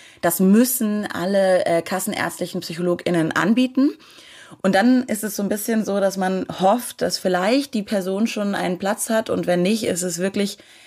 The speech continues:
viel anrufen, viel nachfragen und, äh, hoffen, dass man jemanden findet. Vanessa Wu und Annick, die haben das ganz gut, äh, in so einem Schaubild auf Zeit Online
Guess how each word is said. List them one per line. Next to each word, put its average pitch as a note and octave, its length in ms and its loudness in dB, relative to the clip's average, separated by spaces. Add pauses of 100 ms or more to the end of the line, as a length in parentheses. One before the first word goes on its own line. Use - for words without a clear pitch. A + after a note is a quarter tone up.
(260)
viel A3+ 380 0
anrufen, G3 840 0
viel G#3 680 0
nachfragen F3+ 1080 0 (340)
und, F3 340 2
äh, D#3+ 160 4 (160)
hoffen, G#3 300 0
dass F#3 160 0
man F#3 100 2
jemanden F3 380 2
findet. F#3 580 0 (600)
Vanessa F#3+ 480 2
Wu B3 120 2
und B3 80 2
Annick, G#3 300 2
die G#3 140 0
haben G#3 100 2
das G3 160 -2
ganz G3+ 280 -4
gut, A3+ 460 -2
äh, F#3+ 280 4
in F#3+ 180 0
so F#3 60 0
einem F#3 100 0
Schaubild F#3+ 600 0
auf - 180 -4
Zeit - 220 -8
Online D#3 540 -2